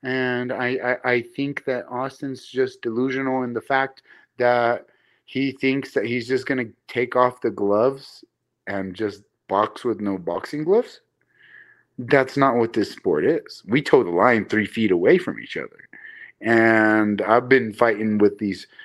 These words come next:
with these fingers my entire career. Like, so, and when you get into a clinch with a state champion wrestler who, you know, like myself, it's different, man. When they put their hands on you, the hands, they've been trained, you know, they're stronger, you know, they,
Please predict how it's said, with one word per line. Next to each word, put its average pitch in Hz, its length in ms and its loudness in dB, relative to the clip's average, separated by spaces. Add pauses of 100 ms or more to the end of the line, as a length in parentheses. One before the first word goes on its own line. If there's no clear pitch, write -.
(160)
with 107 240 0
these 104 320 -6 (260)
fingers 104 600 4
my 101 160 2
entire 107 420 4
career. 95 460 2
Like, 95 260 -2
so, 98 260 -2 (300)
and 107 420 0
when 117 160 2
you 113 60 0
get 127 180 2
into 131 200 -4
a 98 100 -6
clinch - 380 0
with 117 180 0
a - 80 -2
state 135 260 2
champion 123 440 -2
wrestler 107 560 -2 (340)
who, 110 340 -2
you 110 160 0
know, 123 140 2
like 104 260 0
myself, 120 460 2 (300)
it's 113 240 -6
different, 104 500 0
man. 107 240 0
When 101 140 0
they 101 80 2
put 139 260 0
their 98 140 -2
hands 120 480 0
on 95 180 -2
you, 90 100 -6 (260)
the 101 80 -8
hands, 123 540 2
they've 101 220 -2
been 110 180 -2
trained, 123 480 0
you 101 120 -2
know, 110 80 -2
they're 104 120 -2
stronger, 120 600 0
you 98 120 -2
know, 113 160 0
they, 123 140 0